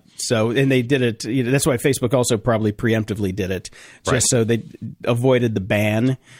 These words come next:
Speaker 2: Yeah, and
Speaker 1: 'Cause,
Speaker 2: avoided
Speaker 1: you know,
Speaker 2: hefty fees just in case.
Speaker 1: Yeah, yeah, definitely. So, um, it's what, it's, it's interesting. I'm gonna keep my eye on it, but,
Speaker 2: Right.
Speaker 1: uh,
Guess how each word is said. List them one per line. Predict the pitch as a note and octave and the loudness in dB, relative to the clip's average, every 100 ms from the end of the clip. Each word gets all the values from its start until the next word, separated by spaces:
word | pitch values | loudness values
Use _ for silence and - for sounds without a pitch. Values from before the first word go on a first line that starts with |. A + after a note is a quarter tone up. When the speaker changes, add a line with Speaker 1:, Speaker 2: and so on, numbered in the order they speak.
| A2 | -4
Speaker 2:
Yeah, | F2 D#2+ | -2 0
and | |
Speaker 1:
'Cause, | F#2 G2 | -2 -2
Speaker 2:
avoided | F#2 G2 F#2 | 0 0 0
Speaker 1:
you | F2+ | -2
know, | |
Speaker 2:
hefty | G#2 - F2 | -4 -4 -6
fees | - G#2+ F#2+ F2 - | -4 -2 0 0 0
just | E2+ - | 0 -2
in | E2+ | -2
case. | D#2 F2 - - _ - - - - - | -4 -6 -2 -4 _ -20 -20 -20 -18 -4
Speaker 1:
Yeah, | B2 F#2+ F#2+ - _ - | -2 0 -4 -8 _ -14
yeah, | - F2+ D#2+ - | -10 -8 -10 -8
definitely. | G2+ F#2+ G2 - F#2 G#2+ _ - - | -8 -6 -8 -8 -8 -8 _ -20 -18
So, | - - C3 A#2+ | -6 0 2 4
um, | A2 G#2 G#2+ B2+ _ - | 2 0 -2 -8 _ -2
it's | D3+ - | -2 0
what, | F3+ G3 | 0 0
it's, | A3+ - - | 0 -2 -4
it's | E4 D4+ - - _ - | -4 -4 -10 -14 _ -8
interesting. | - E3 E3+ - G#3+ | -4 -2 0 0 -2
I'm | G#3 | 0
gonna | G3 | 0
keep | F#3 F#3 | 0 0
my | D3+ | 2
eye | C3 A#2+ | 2 2
on | A#2 B2+ | 2 0
it, | E3+ - _ - | -2 -6 _ -2
but, | B2+ | 0
Speaker 2:
Right. | E2 | 0
Speaker 1:
uh, | B2 B2 A#2+ | 0 0 -4